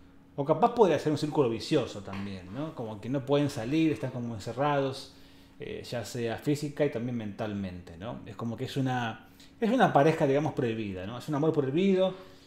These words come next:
y debido a la amistad que tiene Kevin Costner con este tiburón, eh, no pueden salir juntos, pero bueno, como pasa siempre en todas las películas, rompen las reglas, ¿no? En cuanto a la, mm,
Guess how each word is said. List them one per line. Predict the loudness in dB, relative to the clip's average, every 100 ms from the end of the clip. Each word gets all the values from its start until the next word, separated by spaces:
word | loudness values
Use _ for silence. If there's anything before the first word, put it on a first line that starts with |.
| -18 -12
y | -8 -6 -6 -6 -8 -10 -12 -12 -16 -20 -20 -20 -20 -20 -20 -20 -20 -20 -20 -20 -18
debido | -6 0 4 6 6
a | 4
la | 2
amistad | 2 2 2
que | 2
tiene | 2 2
Kevin | 2 2 2
Costner | 2 2 0 -2
con | -4
este | -4 -6
tiburón, | -2 2 4 4 2 -2 -6
eh, | -6 -6 -4 -4
no | -6 -4
pueden | -4 -4
salir | -6 -6
juntos, | 0 2 2 0 0
pero | 0
bueno, | 0 -4 -8 -14 -20 -20 -20 -20 -12
como | -4 -2 -2 -2
pasa | -4 0
siempre | 0 0
en | 0
todas | 0
las | 0
películas, | -2 0 -2 -4 -6
rompen | -4 -2
las | -4
reglas, | -6 -8 -8 -8
¿no? | -8 -10 -18 -20 -20 -20 -20 -20 -20 -20 -8
En | -4 -2 4
cuanto | 4 4 4
a | 4
la, | 6 4
mm, | 2 -2 -2 -2 -2 -2 -4